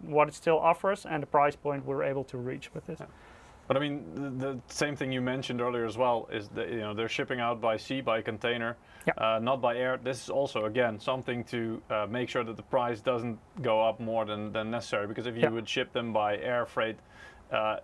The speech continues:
Speaker 2: that's more expensive, so of course you'd have to cover the cost, so that would in-, impact the price. So it all basically is geared towards,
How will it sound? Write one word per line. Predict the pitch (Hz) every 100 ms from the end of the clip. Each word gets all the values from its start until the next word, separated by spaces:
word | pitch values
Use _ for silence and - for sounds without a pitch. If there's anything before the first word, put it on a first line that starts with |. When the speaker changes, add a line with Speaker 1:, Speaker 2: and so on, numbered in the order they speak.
| 127
Speaker 2:
that's | 127 135
more | 139
expensive, | 113 - 175 156 147 131 -
so | 123 110 113 - -
of | -
course | - 123 123
you'd | 117
have | 117
to | -
cover | 123 110
the | 104 139
cost, | 120 120
so | 107
that | 107 107
would | 110 107 - -
in-, | 120 113
impact | 131 110 110 107
the |
price. | - 120 95 123 - - - -
So | - 127
it | 135
all | 135 156 156 143 - - - - 117
basically | 127 139 143 131 127 123
is | - 117 110
geared | 113 127 123
towards, | - 123 120 113 110 -